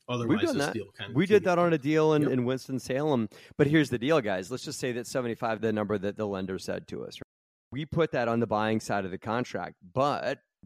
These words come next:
Speaker 2: the property was bringing in, just for fun numbers, ninety-five thousand. So
Speaker 1: Right. There's gotta be
Speaker 2: yeah,
Speaker 1: enough wiggle
Speaker 2: you
Speaker 1: room
Speaker 2: can't,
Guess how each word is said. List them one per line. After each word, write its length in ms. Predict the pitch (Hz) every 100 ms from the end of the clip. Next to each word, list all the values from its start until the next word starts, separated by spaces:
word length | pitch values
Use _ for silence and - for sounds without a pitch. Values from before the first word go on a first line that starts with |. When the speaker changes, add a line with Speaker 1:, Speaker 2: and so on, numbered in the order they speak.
| 90
Speaker 2:
the 100 | 127
property 440 | - 135 131 127
was 140 | 120 98
bringing 320 | 123 120 110
in, 220 | 110 104
just 180 | 98 -
for 120 | 117
fun 260 | - 117 101
numbers, 420 | 98 107 98 90 - -
ninety-five 640 | 117 107 104 98 131 139
thousand. 420 | - 76 - - - _ _ _
So 440 | - 143 120 113 110
Speaker 1:
Right. 220 | 110 - - _ _ _ -
There's 220 | 120 -
gotta 240 | 233 214
be 60 | 131
Speaker 2:
yeah, 60 | 113
Speaker 1:
enough 220 | 107 -
wiggle 200 | 110 95
Speaker 2:
you 60 | -
Speaker 1:
room 100 | 107
Speaker 2:
can't, 260 | 202 185